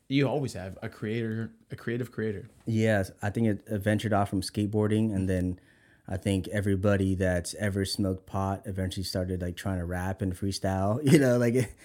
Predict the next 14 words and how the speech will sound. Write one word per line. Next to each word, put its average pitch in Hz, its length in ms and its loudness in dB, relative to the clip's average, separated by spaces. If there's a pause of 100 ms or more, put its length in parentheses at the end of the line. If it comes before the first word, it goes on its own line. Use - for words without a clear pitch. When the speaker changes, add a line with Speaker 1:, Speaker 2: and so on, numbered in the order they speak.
(140)
Speaker 2:
you're 139 140 10
bound 139 300 6
to 139 100 8
rap 120 380 2
and 107 120 4
s-, - 180 -8 (420)
if 117 200 0
you 113 80 6
smoked 104 340 2
pot 98 240 0
in 98 120 0
your 92 120 -2
previous 92 400 -4
time. 92 280 -6